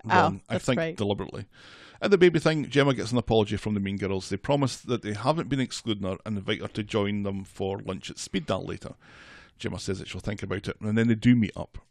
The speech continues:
Speaker 2: and the monster friends start plying Gemma with booze. So Gemma's tongue is loosened by the wine,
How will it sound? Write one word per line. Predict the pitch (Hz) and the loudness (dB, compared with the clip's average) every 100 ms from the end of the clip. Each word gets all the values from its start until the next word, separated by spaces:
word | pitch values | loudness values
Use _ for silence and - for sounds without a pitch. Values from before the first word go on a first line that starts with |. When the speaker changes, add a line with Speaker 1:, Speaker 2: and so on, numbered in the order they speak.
| _ | _
Speaker 2:
and | 107 | -4
the | 107 | 0
monster | 127 131 117 | 0 -2 -4
friends | 104 95 98 | -2 -2 -4
start | - 110 98 - | -4 -2 -2 -4
plying | 101 95 95 | -4 -2 -4
Gemma | 92 90 87 | -4 -6 -6
with | 90 95 | -10 -4
booze. | 117 104 87 - - _ _ _ _ _ _ _ - - - - - - - | -2 -2 -4 -12 -18 _ _ _ _ _ _ _ -20 -20 -20 -20 -20 -20 -4
So | 160 | 2
Gemma's | 151 170 143 | 6 6 6
tongue | - 143 | 4 6
is | 120 113 | 4 4
loosened | 131 117 131 117 110 | 2 2 -2 -2 2
by | 117 107 | 2 2
the | 104 | 2
wine, | 101 110 107 104 | 2 2 2 0